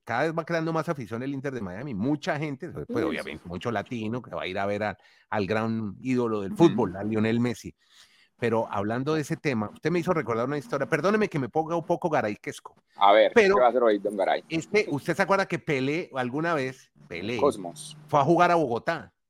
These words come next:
Speaker 2: Ah, no
Speaker 1: Con el
Speaker 2: sabía.
Speaker 1: Santos.
Speaker 2: Ah,
Speaker 1: Sí,
Speaker 2: sí,
Speaker 1: un
Speaker 2: sí,
Speaker 1: partido
Speaker 2: sí,
Speaker 1: de
Speaker 2: por ahí lo
Speaker 1: exhibición.
Speaker 2: leí, por ahí lo leí. Mm.
Speaker 1: Ah, bueno, están los libros de historia. La historia dice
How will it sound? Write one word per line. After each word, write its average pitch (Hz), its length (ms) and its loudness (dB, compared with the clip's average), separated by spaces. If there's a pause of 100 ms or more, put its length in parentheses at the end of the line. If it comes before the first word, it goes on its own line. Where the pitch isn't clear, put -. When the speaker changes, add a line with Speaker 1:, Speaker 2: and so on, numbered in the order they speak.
(120)
Speaker 2:
Ah, 92 240 0
no 87 100 -8
Speaker 1:
Con - 180 0
el 127 80 0
Speaker 2:
sabía. 190 180 4
Speaker 1:
Santos. 123 380 -8
Speaker 2:
Ah, 147 240 8
Speaker 1:
Sí, 143 80 -4
Speaker 2:
sí, 160 60 2
Speaker 1:
un 135 80 -2
Speaker 2:
sí, 165 100 -6
Speaker 1:
partido 185 200 -2
Speaker 2:
sí, - 40 -6
Speaker 1:
de - 40 -6
Speaker 2:
por 110 100 4
ahí 110 80 6
lo 123 60 4
Speaker 1:
exhibición. 104 220 4 (120)
Speaker 2:
leí, - 100 -20
por 101 100 -2
ahí 104 100 2
lo 113 100 2
leí. 92 380 0
Mm. 117 200 -8
Speaker 1:
Ah, 180 240 4
bueno, 131 180 -2
están 127 220 -6
los 147 120 -4
libros 151 260 -6
de 127 60 -10
historia. 123 520 -8 (300)
La 135 120 0
historia 208 420 2
dice 180 540 0